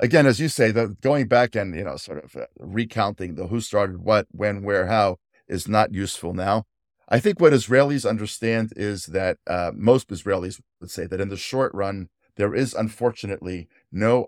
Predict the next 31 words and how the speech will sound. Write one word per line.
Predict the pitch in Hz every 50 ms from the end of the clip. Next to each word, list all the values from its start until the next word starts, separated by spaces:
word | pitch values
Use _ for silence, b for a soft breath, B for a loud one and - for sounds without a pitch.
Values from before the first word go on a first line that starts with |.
| _ -
obvious | 92 104 107 107 90 107 104 101 101 98 - - - -
solution | - - - 107 95 90 90 95 95 - - 104 107 110 113 113 110 _ _ _ _ _
to | - 120
this | 110 120 120 -
terrible | - - - 135 127 131 127 117 127
problem, | 120 - 135 135 131 135 135 135 139 139 139 - - 87
because | - 107 104 98 - - 104 98 98 90 90 - -
the | - 92
Palestinian | - 95 92 98 95 - - 107 107 104 104 98 95
Authority | 101 - - - 101 101 101 98 98 98 95 -
under | - 98 98 95 90 92
the | 92
leadership | 92 98 95 92 - 107 -
of | 98 92 85
Mahmoud | 95 - - 98 101 95
Abbas | 95 - 98 95 92 90 - - _ _ _ _ _ _ _ _ _ _
really | - 101 113 120 110 110
still | 110 - - - 110 110 104 101
has | 85 85 -
not | 107 107 110 107
come | - - 107 92
to | - -
terms | - - 104 101 101 104 104 -
with | 92 87
the | 78 78
permanence | - - 98 98 95 95 101 87 82 90 -
of | 92 85
the | 85 85
state | - - 76 71 -
of | 80 - -
Israel. | - 92 - 123 135 160 165